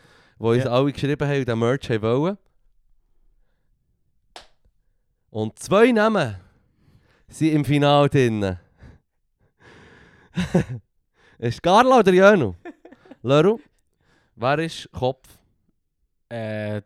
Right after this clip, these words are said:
Speaker 2: der Jönu?
Speaker 1: Der Jönu ist Kopf, die Carla ist die Zahl.
Speaker 2: Ja.
Speaker 1: Ich hab Coin schon geflippt, der liegt da unter meiner Hand. Ich lift es.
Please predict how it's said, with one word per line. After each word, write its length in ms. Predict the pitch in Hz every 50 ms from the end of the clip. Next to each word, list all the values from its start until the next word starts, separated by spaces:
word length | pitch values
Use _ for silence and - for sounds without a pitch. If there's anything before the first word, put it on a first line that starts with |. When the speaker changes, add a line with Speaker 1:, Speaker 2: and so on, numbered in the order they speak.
| _ _ _ _ -
Speaker 2:
der 80 | 123 117
Jönu? 400 | 120 143 160 160 147 120 107 104 101 - _ _
Speaker 1:
Der 80 | - 117
Jönu 260 | 131 156 185 214 240
ist 100 | 208 - -
Kopf, 280 | 196 202 208 - -
die 80 | - -
Carla 400 | 165 156 156 180 190 202 196 185
ist 120 | 170 - -
die 40 |
Zahl. 420 | - 165 170 170 139 107 95 90 85 -
Speaker 2:
Ja. 340 | 127 127 127 120 113 107 107 - _ _ _
Speaker 1:
Ich 80 | - 143
hab 100 | - -
Coin 220 | - 170 180 202 208
schon 100 | 214 202
geflippt, 400 | - - 190 190 208 - - -
der 80 | 175 160
liegt 200 | 165 151 - -
da 80 | 165
unter 140 | 165 170 165
meiner 240 | 170 170 151 151 143
Hand. 300 | 156 156 131 113 107 -
Ich 100 | - 143
lift 300 | 139 160 175 170 - -
es. 180 | 107 95 -